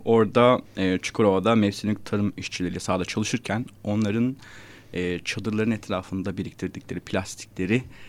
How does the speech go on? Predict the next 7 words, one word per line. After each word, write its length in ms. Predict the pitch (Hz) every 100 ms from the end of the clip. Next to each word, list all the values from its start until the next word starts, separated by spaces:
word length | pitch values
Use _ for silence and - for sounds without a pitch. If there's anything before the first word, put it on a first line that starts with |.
| - -
e, 120 | - 101
yemek 500 | 95 92 107 113 101
yapmak 260 | - -
için 320 | - - 117 - -
kullandıklarını, 880 | 107 101 98 - - 101 98 101 - - - -
e, 200 | 85 87
gördük. 500 | 90 80 - 139